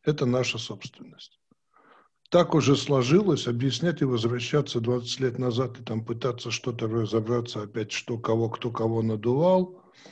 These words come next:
ну, нету смысла. Есть действительность, у вас есть возможность либо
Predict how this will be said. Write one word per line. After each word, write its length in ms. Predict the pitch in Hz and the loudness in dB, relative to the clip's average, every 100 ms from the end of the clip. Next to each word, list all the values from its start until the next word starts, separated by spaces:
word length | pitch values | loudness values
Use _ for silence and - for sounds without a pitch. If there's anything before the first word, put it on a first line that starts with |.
| - - _ - | -20 -20 _ 0
ну, 100 | 165 | 4
нету 300 | 170 156 143 | 4 2 -2
смысла. 560 | - 123 - - - _ _ _ _ - | 0 0 0 -6 -14 _ _ _ _ 4
Есть 340 | 165 175 - | 4 4 2
действительность, 880 | 127 131 - 123 113 98 90 - 127 | -2 -2 0 -2 -2 -6 -8 -6 0
у 60 | |
вас 240 | 135 127 131 | 2 2 0
есть 200 | 117 135 | -4 -2
возможность 680 | 123 123 120 107 110 - | -2 0 -2 -2 -4 -4
либо 480 | 139 131 107 95 - | -2 0 0 -4 -8